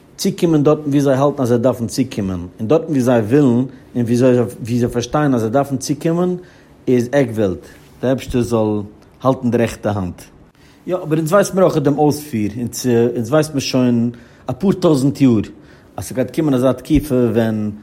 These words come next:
פורעס גייט ווארפן, א פחד אויף די גאנצע וועלט, און עס וועט ביי אים זיין, א מוריגע אייזצרה. אבער יעצט ווייסט מען, ווי עס, ווי אזוי עס גייט זיך ענדיגן אויך. יעצט ווייסט מען אויך, יעצט קען מען דעם אויספיר, די פסוקים זאגן אונס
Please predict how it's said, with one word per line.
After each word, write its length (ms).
פורעס 320
גייט 180
ווארפן, 300
א 140
פחד 340
אויף 120
די 80
גאנצע 320
וועלט, 320
און 100
עס 140
וועט 180
ביי 160
אים 180
זיין, 220
א 40
מוריגע 520
אייזצרה. 600
אבער 160
יעצט 140
ווייסט 300
מען, 80
ווי 100
עס, 160
ווי 300
אזוי 140
עס 140
גייט 180
זיך 180
ענדיגן 320
אויך. 220
יעצט 120
ווייסט 280
מען 100
אויך, 220
יעצט 360
קען 180
מען 100
דעם 120
אויספיר, 360
די 80
פסוקים 520
זאגן 280
אונס 300